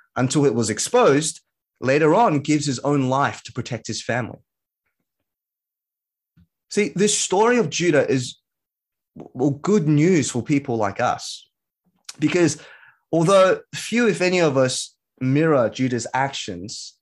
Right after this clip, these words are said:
to the teeth, we are, we are also fo-, folks who, who stumble forward in the mess of our mistakes, aren't we? We look back and we've made mistakes in the past.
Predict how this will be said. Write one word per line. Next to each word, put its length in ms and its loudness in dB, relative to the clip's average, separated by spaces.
to 80 -18
the 100 -14
teeth, 540 -8
we 300 -2
are, 200 2
we 140 2
are 120 4
also 400 2
fo-, 540 -2
folks 360 -2
who, 220 0
who 100 0
stumble 640 -2
forward 440 0
in 100 -2
the 80 0
mess 260 -2
of 100 -4
our 140 0
mistakes, 520 -4
aren't 160 -4
we? 180 -8
We 100 2
look 220 0
back 260 0
and 120 0
we've 180 0
made 320 2
mistakes 500 -2
in 80 -6
the 80 -6
past. 600 -8